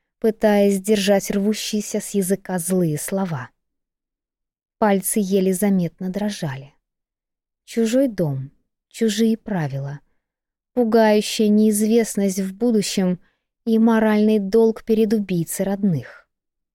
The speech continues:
Стоило ради этого бежать из Грейтерн-Холл. За годы рабства она привыкла жить в ненависти, дышать ею.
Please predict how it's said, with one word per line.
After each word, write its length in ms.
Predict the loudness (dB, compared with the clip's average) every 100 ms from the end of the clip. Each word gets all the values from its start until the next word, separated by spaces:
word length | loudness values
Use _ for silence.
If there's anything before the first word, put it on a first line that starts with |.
| _ _ _
Стоило 880 | -16 -10 -2 0 2 2 2 -2 -4
ради 480 | -4 -2 0 -2 -4
этого 580 | -4 -6 -4 -6 -6 -6 -8 _ _ _
бежать 760 | -2 2 2 2 2 0 0 0
из 140 | 0
Грейтерн-Холл. 1200 | 0 2 2 2 0 -2 0 -2 -4 -6 -4 -6 -10 _ _ _ _ _ _ _ _ _ _ -10
За 300 | -4 0 2
годы 320 | 4 2 2
рабства 580 | 0 -4 -10 -4 -4 -4 _ _ _
она 300 | 2 4 4
привыкла 640 | 4 2 4 2 0 0
жить 340 | 0 0 -2 -2
в 80 | 2
ненависти, 800 | 2 2 -2 -8 -14 -14 -14 -16 _
дышать 640 | -6 -2 -2 -2 -4 -4 -6
ею. 460 | -4 -2 -4 -10